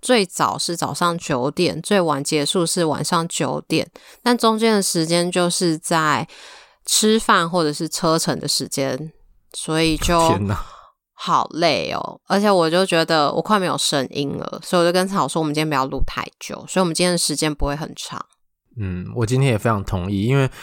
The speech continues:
Speaker 2: 我今天也是去安养院看了我阿嬷之后。
Speaker 1: 你阿嬷去安养院咯？
Speaker 2: 对，我觉得她意识的状况好像不太好欸，因为她有一点时空错置，她不知道她自己在哪里，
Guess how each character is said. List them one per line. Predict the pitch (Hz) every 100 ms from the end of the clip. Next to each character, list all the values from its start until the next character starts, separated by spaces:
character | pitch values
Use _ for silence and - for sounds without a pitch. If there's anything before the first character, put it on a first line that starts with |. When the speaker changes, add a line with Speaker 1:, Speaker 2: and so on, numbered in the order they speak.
| - -
Speaker 2:
我 | 110
今 | 123
天 | 139 139
也 | 117 95
是 | - 120 110
去 | 107 - 123 110 104 98 92 - - _ _
安 | 120 113
养 | 113 92
院 | 113 107
看 | - 117
了 | 98 95
我 | 98
阿 | 87 90
嬷 | 95 104
之 | 101 101 98
后。 | - 107 202
Speaker 1:
你 |
阿 | 208
嬷 | 254 285
去 | 277 277
安 | 220 220
养 | 175 147
院 | 170 160
咯？ | 139 90 - - _ _ _ _ _ _ - -
Speaker 2:
对， | 120 92 82 95 _ - -
我 | - 104
觉 | 127
得 | 180
她 | 196 - _
意 | 190 180
识 | - 180
的 | 143
状 | - 160
况 | 127 165
好 | 120
像 | 113
不 | 127 95
太 | - 120 90
好 | - - -
欸， | 71
因 | 95 127
为 |
她 | 131 139
有 | 107 95
一 |
点 | 101 85
时 | - 90
空 | - 98
错 | - 113 82
置， | - 95
她 | 82 107
不 | 110
知 | 104
道 |
她 | 101
自 | -
己 |
在 | 90
哪 | 82 76 80
里， | 85 69